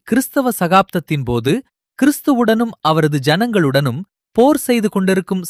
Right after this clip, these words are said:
சாத்தானின் பிரதிநிதியாக ரோம பேரரசு இருந்தது. அப்போது அஞ்ஞான மார்க்கம் நிலவியிருந்தது. இப்படியாக வலு சர்ப்பமானது முதலாவது சாத்தானதானை எடுத்துக்காட்டும்போது, இரண்டாவது அர்த்தத்தில்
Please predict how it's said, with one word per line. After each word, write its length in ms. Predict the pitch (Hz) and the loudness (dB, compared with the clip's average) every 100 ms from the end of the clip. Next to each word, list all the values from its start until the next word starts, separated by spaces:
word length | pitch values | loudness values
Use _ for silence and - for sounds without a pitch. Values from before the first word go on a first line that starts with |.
| - | 0
சாத்தானின் 560 | 185 240 233 214 190 170 | 0 2 0 0 0 -2
பிரதிநிதியாக 1000 | 151 160 196 170 135 127 127 127 120 185 _ _ _ 143 | -2 0 0 -2 -2 0 0 -2 -6 -6 _ _ _ 0
ரோம 360 | 185 277 277 | 2 2 0
பேரரசு 640 | - 165 165 151 120 - 226 | -2 0 0 0 -2 -4 -4
இருந்தது. 520 | 127 117 117 117 - _ _ _ _ - | -4 -4 -4 -4 -8 _ _ _ _ -4
அப்போது 640 | 196 - 277 208 156 226 - | -2 2 2 2 2 0 -2
அஞ்ஞான 540 | 156 208 269 269 247 | -4 0 2 2 2
மார்க்கம் 460 | 170 160 156 170 208 | 2 2 0 -4 -4
நிலவியிருந்தது. 800 | 139 139 131 120 117 117 117 110 _ _ _ _ - | -2 0 0 -2 -2 -2 -2 -6 _ _ _ _ -10
இப்படியாக 800 | 151 170 139 127 117 165 123 220 _ _ - | -2 0 2 0 0 -4 -6 -6 _ _ -2
வலு 240 | 151 254 285 | 0 2 0
சர்ப்பமானது 760 | 254 220 190 147 123 120 135 240 - _ _ | -2 -2 -2 0 0 -2 -4 -4 -6 _ _
முதலாவது 640 | 170 202 277 277 269 247 233 - | -4 0 2 4 2 0 -2 0
சாத்தானதானை 800 | 202 - 208 190 180 175 170 - | 0 0 -2 0 0 0 -2 -2
எடுத்துக்காட்டும்போது, 1040 | 143 185 - 180 147 127 127 117 110 147 277 _ _ _ _ 160 | -2 -2 -4 -4 -4 -4 -6 -4 -4 -2 -4 _ _ _ _ -2
இரண்டாவது 600 | 220 311 302 262 202 151 | 0 2 4 4 4 2
அர்த்தத்தில் 640 | 143 139 - 185 123 220 | 0 -4 -2 -2 0 -4